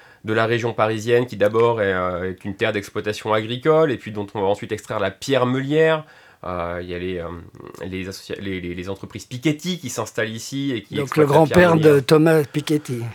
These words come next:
Speaker 1: Voilà, de la famille de l'économiste Thomas Piketty, qui s'installe là, euh, donc, euh, donc le grand-père a été effectivement un des maires de Grigny,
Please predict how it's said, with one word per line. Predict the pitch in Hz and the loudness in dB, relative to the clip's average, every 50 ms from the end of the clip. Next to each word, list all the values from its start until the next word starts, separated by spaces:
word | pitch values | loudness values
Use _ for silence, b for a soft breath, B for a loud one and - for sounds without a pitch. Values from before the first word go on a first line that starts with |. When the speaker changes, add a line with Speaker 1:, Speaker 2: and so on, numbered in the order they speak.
| - _ | -10 _
Speaker 1:
Voilà, | - 151 160 190 208 214 | 0 4 6 6 6 4
de | 143 | 4
la | 123 | 0
famille | - - 123 120 131 135 | 0 0 -2 -2 0 -2
de | 127 120 | -2 -2
l'économiste | 107 104 101 117 104 104 104 117 120 - | -2 -2 -4 -4 -4 -4 -4 -4 -6 -6
Thomas | - 107 101 101 | -4 -4 -4 -4
Piketty, | - 107 104 - 127 123 - 170 208 - - B B B B B _ _ _ _ _ _ - - - | -4 -6 -6 -6 -6 -4 -4 -2 -2 -2 -2 B B B B B _ _ _ _ _ _ -20 -20 -14
qui | - 131 117 | -10 -8 -4
s'installe | - 139 135 127 - - - 135 123 127 131 | 0 0 0 0 0 0 0 2 2 2 2
là, | 131 135 135 139 143 139 135 123 107 101 101 101 98 | 2 2 4 4 4 4 4 4 4 2 2 2 2
euh, | 101 | 0
donc, | 98 104 98 - 101 | 0 -2 -2 -2 -4
euh, | 92 | -4
donc | 90 98 92 - - | -2 -4 -6 -6 -8
le | 104 101 | -8 -6
grand-père | 92 92 95 95 117 113 110 | -4 -4 -4 -2 -2 -2 0
a | 95 92 | -2 -2
été | 90 101 | -2 -4
effectivement | 92 - 101 92 - 107 113 107 | -6 -8 -10 -10 -6 -4 -2 -2
un | 98 | 0
des | 95 101 | 0 0
maires | 104 120 131 139 143 135 | 2 4 4 4 4 4
de | 127 117 | 2 -2
Grigny, | 110 107 110 117 120 131 156 180 202 220 226 208 185 | -6 -6 -6 -4 -4 -2 -2 -2 -4 -4 -4 -6 -6